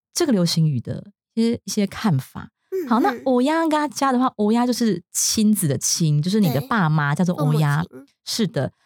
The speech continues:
Speaker 1: 那ガチャ、ガチャ、ガチャ，那个ゆいちゃん，
Speaker 2: 对。
Speaker 1: やる？普段やる？
Speaker 2: え、やります。
Speaker 1: ガチャ、ガチャ。
Speaker 2: <laughs>
Speaker 1: やります？
Speaker 2: 对。
Speaker 1: ガチャ、ガチャ就是转蛋，
Speaker 2: 转蛋。
Speaker 1: 对，
Speaker 2: 嗯，嗯。
Speaker 1: 是扭蛋吼。那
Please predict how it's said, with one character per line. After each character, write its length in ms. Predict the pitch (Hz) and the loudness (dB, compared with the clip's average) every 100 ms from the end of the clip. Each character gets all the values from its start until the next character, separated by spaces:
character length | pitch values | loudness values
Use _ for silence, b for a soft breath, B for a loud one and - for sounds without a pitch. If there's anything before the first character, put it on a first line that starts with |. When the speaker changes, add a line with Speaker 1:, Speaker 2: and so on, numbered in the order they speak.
| _ - | _ -2
Speaker 1:
那 120 | 330 | 0
ガ 160 | 226 | 2
チ 160 | 208 247 | 0 0
ャ、 60 | 226 | -2
ガ 140 | 214 | 0
チ 100 | 392 | 0
ャ、 20 | |
ガ 140 | 415 415 | 0 0
チ 140 | 392 | 0
ャ， 180 | 370 - _ _ _ _ _ _ | 0 -2 _ _ _ _ _ _
那 100 | 190 | -4
个 180 | 175 - | -4 -2
ゆ 200 | - 269 | 0 0
い 60 | 240 | 2
ち 120 | 175 | 0
ゃ 140 | 135 | -2
ん， 60 | - _ _ _ _ - | -4 _ _ _ _ -8
Speaker 2:
对。 160 | 302 | -2
Speaker 1:
や 160 | 196 180 | 0 2
る？ 200 | 226 466 _ _ _ _ - | 2 0 _ _ _ _ -4
普 80 | |
段 160 | 233 170 | -2 2
や 180 | 165 156 | 2 2
る？ 80 | 170 | 0
Speaker 2:
え、 40 | |
や 40 | 254 | -2
り 100 | 269 | 0
ま 80 | |
す。 60 | 277 | 0
Speaker 1:
ガ 60 | 220 | 2
チ 100 | 254 | 2
ャ、 60 | |
ガ 100 | 349 | 2
チ 100 | 359 | 2
ャ。 40 | 381 | 2
Speaker 2:
<laughs> 80 | 403 | 2
Speaker 1:
や 80 | 381 | 2
り 60 | |
ま 120 | 440 554 | 2 0
す？ 380 | - 180 196 269 B B B | 0 2 0 -2 B B B
Speaker 2:
对。 280 | 480 - - B B B | -4 -4 -6 B B B
Speaker 1:
ガ 120 | 285 | -4
チ 80 | 330 | -2
ャ、 20 | |
ガ 140 | 440 415 | -2 0
チ 80 | 381 | 0
ャ 120 | 370 | 2
就 120 | 349 | 0
是 520 | 302 330 226 180 - _ _ - | 0 2 2 0 -2 _ _ -4
转 260 | - 139 143 | 0 0 0
蛋， 100 | 285 | -2
Speaker 2:
转 300 | 233 143 - | -2 -2 -4
蛋。 80 | 185 | -2
Speaker 1:
对， 340 | 196 156 - | 2 2 0
Speaker 2:
嗯， 300 | 269 262 - | -2 -6 -10
嗯。 20 | |
Speaker 1:
是 100 | 214 170 | -4 0
扭 220 | 160 - - | 0 -4 -4
蛋 160 | 156 160 | -2 -2
吼。 220 | 170 - - b b b | -4 -8 -14 b b b
那 140 | - | -4